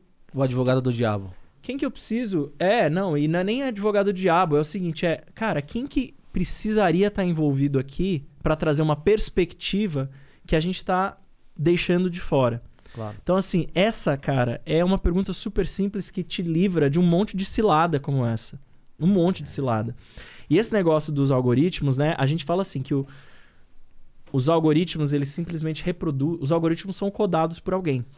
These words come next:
Speaker 2: né? E eles, às vezes, eles, ou às vezes não, sempre eles tendem a reproduzir o que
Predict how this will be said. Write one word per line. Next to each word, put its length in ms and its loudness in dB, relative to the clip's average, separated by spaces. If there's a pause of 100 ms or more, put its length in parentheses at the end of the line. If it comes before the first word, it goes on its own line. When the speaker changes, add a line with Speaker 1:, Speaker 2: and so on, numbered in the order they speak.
(500)
Speaker 2:
né? 200 -4 (420)
E 160 4
eles, 480 0 (120)
às 220 0
vezes, 680 0
eles, 440 -4 (220)
ou 220 -4
às 140 -4
vezes 180 -2
não, 180 -6
sempre 400 -2
eles 160 -4
tendem 260 0
a 40 0
reproduzir 760 -4
o 80 -8
que 340 -4